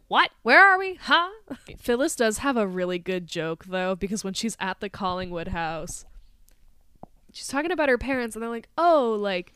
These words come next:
what business, like, what do your parents do?" And she goes, "Oh, they're in the iron and steel business."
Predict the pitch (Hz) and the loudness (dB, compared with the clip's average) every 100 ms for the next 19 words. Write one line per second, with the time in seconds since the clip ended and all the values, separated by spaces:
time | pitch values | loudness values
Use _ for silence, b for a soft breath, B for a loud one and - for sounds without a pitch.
0 | _ _ _ _ 233 247 - 262 269 262 | _ _ _ _ -4 -4 -2 -4 -2 -4
1 | - 240 214 226 240 240 262 320 294 - | -4 -4 0 0 2 0 0 0 -2 -2
2 | 208 185 185 226 247 240 311 302 294 311 | -4 -4 -6 -4 -4 -2 0 2 2 -2
3 | 330 311 285 240 240 233 220 214 240 233 | -4 -6 -4 -4 -4 -6 -8 -12 -8 -6
4 | 226 233 226 233 233 - | -4 -4 -4 -6 -6 -8